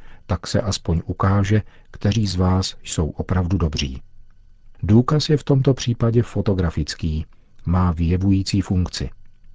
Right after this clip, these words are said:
Je jako krize, která důkladně zvažuje a umožňuje vytříbit ryzí zrno anebo valoun zlata. Nynější námitky obsahují částečně obvinění, proti němuž je důležité se bránit –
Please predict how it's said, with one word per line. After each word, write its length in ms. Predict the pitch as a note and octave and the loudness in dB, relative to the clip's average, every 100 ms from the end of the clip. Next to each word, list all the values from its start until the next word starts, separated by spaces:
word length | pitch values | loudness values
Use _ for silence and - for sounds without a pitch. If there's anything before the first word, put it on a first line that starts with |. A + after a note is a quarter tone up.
| - - - - | -20 -20 -18 -6
Je 180 | F2+ F#2+ | 0 2
jako 320 | G2+ G2 A2 | 2 2 -2
krize, 400 | - F2 F2+ D#2 | -2 0 0 -2
která 340 | - E2 D#2+ | -2 -2 -2
důkladně 540 | D2 E2 - F2+ D#2+ D2 | 0 -2 -2 -2 0 -2
zvažuje 520 | C#2 D#2 D#2+ E2 F#2 - | -2 -2 0 0 0 -2
a 100 | - | -12
umožňuje 600 | - F2 F2 D#2 F2 D#2+ | -2 0 0 2 2 2
vytříbit 600 | C#2+ - - E2+ E2+ - | -2 -6 -4 -2 -2 -2
ryzí 320 | D#2 D2+ D2 | -4 -2 -4
zrno 320 | C#2+ D2 F2+ - - - - | -2 0 0 -2 -10 -20 -14
anebo 340 | - F2+ E2+ D2+ | -2 0 0 0
valoun 360 | D2+ F2 F2+ | 0 0 2
zlata. 440 | F2+ D#2+ - C#2+ - - - - - - - - | 0 0 -2 -4 -12 -14 -20 -20 -20 -20 -14 -2
Nynější 540 | G2+ F#2+ G2+ G#2+ C3 | 2 4 2 2 0
námitky 600 | F2 D2+ D#2 F2+ - C3 - | 0 0 0 -2 -2 -2 -2
obsahují 600 | F2+ - - F2 F#2 G2+ | -10 -6 -2 0 2 0
částečně 640 | G#2 E2+ D#2+ - F2+ - F2+ | 0 -2 -2 -4 -2 -2 -2
obvinění, 720 | D#2+ D2+ D#2 D#2 E2+ G2 A2+ - - - - | -2 -4 -2 0 2 2 0 -2 -20 -20 -4
proti 300 | A2+ C3+ C3 | 0 0 2
němuž 380 | G#2 A2+ B2 - | 4 4 2 2
je 100 | G2+ | 0
důležité 580 | E2 E2+ E2+ F#2 G2 | 0 0 0 0 0
se 140 | G2+ G#2+ | 2 2
bránit – 520 | F#2+ F2+ D#2+ C2 - | 2 2 2 -2 -8